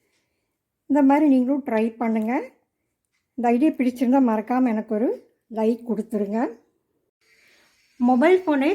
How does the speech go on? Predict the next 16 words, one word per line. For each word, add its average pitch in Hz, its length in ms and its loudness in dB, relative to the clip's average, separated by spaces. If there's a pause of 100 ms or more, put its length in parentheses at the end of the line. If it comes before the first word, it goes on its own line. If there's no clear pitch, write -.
(120)
சார்ஜ் 262 420 -2
பண்றதுக்கு 247 360 -2
கூட 254 200 -2
இந்த 233 160 -2
மாதிரி 240 200 -4 (600)
செவுத்துல 269 400 0 (100)
ஆணியில 262 300 0 (100)
மாட்டி 233 320 -2
வச்சுட்டேன்னா 233 500 -6 (880)
மொபைல் 294 380 2
சார்ஜ் 254 340 0
பண்றதுக்கு 226 480 -2
கூட 220 140 -6 (380)
நம்ம 220 200 -2 (180)
இதை 214 220 0
யூஸ் 220 160 0